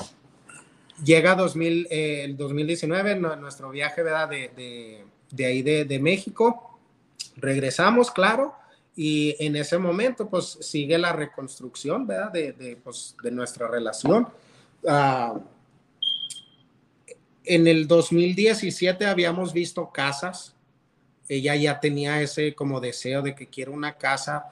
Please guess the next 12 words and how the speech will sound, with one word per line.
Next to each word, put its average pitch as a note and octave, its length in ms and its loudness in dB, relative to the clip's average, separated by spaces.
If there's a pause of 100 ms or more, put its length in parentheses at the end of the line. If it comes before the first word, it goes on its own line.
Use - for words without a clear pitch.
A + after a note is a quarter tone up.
pero, E3+ 500 4
pues, C3+ 140 -8
pasa - 400 -8
todo B2+ 220 -4
este B2+ 180 -6
proceso B2 460 -10
que - 80 -10
estamos A2+ 340 -6
viviendo, D3 480 0
claro. F#3+ 320 4 (680)
Y D3+ 140 4
en E3 60 2